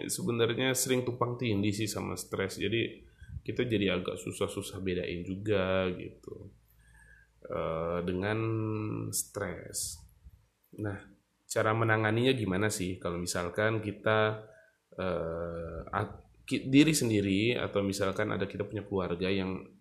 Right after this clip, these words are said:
kalau kita lihat tuh kayaknya, eh, ini orang nih kayaknya stres nih, eh, ini orang nih kayaknya depresi nih, gitu. Kita harus ngapain sih,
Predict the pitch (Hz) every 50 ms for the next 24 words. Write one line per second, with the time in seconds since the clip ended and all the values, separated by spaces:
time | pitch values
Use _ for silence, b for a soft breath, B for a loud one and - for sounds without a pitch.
0 | _ - - - - - - 104 107 107 107 120 - - 107 107 113 117 113 -
1 | - 147 143 135 117 - - 104 104 113 131 135 135 135 131 123 120 - - -
2 | - - _ _ - - 71 69 - - 110 113 113 95 - 95 98 107 110 117
3 | 123 123 - - 95 98 104 104 101 - - - - - 92 90 - - - -
4 | 92 - - 110 120 117 113 110 110 113 113 113 - - - 117 113 104 101 104
5 | 117 127 127 127 123 - 104 85 95 113 120 113 98 - 92 87 80 90 90 -
6 | - 104 - - 101 98 101 98 B 98 B B B B B B B B B _
7 | - - - - - - - _ _ - 101 101 127 147 147 143 147 156 143 127
8 | 113 101 101 98 101 117 123 127 - 160 165 156 -